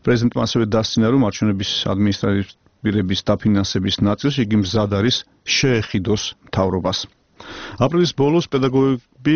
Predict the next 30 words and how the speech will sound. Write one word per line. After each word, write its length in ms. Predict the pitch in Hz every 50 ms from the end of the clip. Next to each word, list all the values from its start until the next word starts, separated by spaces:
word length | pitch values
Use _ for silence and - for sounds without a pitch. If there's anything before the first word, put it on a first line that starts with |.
| 165 147 120
საქართველოში 720 | - - 113 - 120 110 - 127 120 120 117 - - 147
გაზრდილ 380 | 117 - 113 110 110 - 131 127
ხელფასს 480 | - - - 113 - - 120 110 - -
მიიღებენ, 420 | 113 117 120 110 110 98 92 98
როგორც 220 | 95 95 98 92 -
განათლებისა 540 | - 101 101 101 - 113 107 107 - 110
და 80 | 104 98
მეცნიერების 540 | 98 98 98 - - 107 104 104 101 98 98 -
მინისტრმა 340 | 104 107 110 - - 131 120
თამარ 320 | - - 123 123 127 120 -
სანიკიძემ 540 | - 127 120 120 117 - 107 87 101 90
მთავრობის 420 | 90 - 104 101 101 98 92 90 -
ხდომის 300 | - 113 98 95 95 -
შემდეგ 260 | - 104 101 98 95
განაცხადა, 460 | 95 101 104 107 - - 117 117 139 - - - - - - - - - -
კარიერული 520 | - - 131 135 135 131 127 117 110 104 98
სქემის 300 | - - 110 104 98 -
ფარგლებში 480 | - 110 110 110 117 117 110 - 156
პედაგოგებს 640 | - - 117 110 113 104 101 101 104 113 120 - -
ხელფასი 440 | - 120 107 - - 110 - - -
პირველი 360 | 120 113 104 110 110 104 98
აპრილიდან 480 | 101 101 - 107 104 98 95 113 113 98
გაეზარდათ. 560 | 110 107 110 107 - 104 95 90 92 - -
მისივე 280 | 104 101 - - 107 98
განმარტებით, 580 | 98 98 101 101 104 98 - 107 117 127 - - - - - - - -
საბაზო 460 | - - - 120 110 117 113 101 107
ხელფასიც 480 | 101 - - 104 - - 104 - 127 110
გაიზრდება 460 | - - 101 101 98 98 104 101 120 120
კიდევ 260 | - 110 101 117 123 - _
ორმოცდაათი 840 | - 113 113 101 110 113 110 - - - 101 98 95 95 - - 98